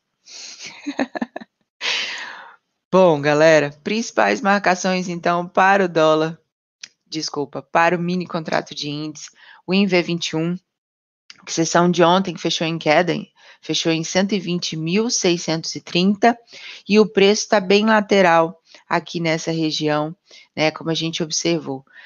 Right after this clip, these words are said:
A mínima do dia veio exatamente, é, nessa região que a gente viu ontem,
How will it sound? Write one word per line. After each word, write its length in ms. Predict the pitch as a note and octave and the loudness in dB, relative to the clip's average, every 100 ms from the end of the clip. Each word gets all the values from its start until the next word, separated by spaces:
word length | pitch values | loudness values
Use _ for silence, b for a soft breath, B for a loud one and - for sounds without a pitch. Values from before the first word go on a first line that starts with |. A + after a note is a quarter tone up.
| B | B
A 160 | - E3 | -2 2
mínima 400 | F3+ G#3+ A3 G3+ | 2 4 4 2
do 140 | F3 | 0
dia 380 | D#3+ D#3+ F#3 F#3+ | -2 -2 2 2
veio 280 | E3+ E3 E3+ | 2 2 2
exatamente, 1120 | D#3+ C#3+ E3 F#3+ - F#3+ F3+ D#3+ E3 - F3+ _ _ _ - | -2 0 2 2 0 0 0 -2 -4 -6 -8 _ _ _ 0
é, 800 | D#3 D#3 D#3 D#3 D3 C#3+ C#3 C3+ - _ _ _ _ _ _ _ _ _ - - | 2 4 4 4 2 2 0 -2 -8 _ _ _ _ _ _ _ _ _ -16 -2
nessa 360 | D#3 E3+ F#3 | 2 2 4
região 360 | E3+ D#3+ D3 D3+ | 4 2 2 -2
que 120 | D3+ | -2
a 40 | |
gente 300 | D3 D3 - | -6 -8 -10
viu 280 | C#3+ C#3+ D#3 | -10 -6 -4
ontem, 720 | D3 D3 E3 F3 F3+ G3 G3 | -2 -2 0 -2 0 0 -2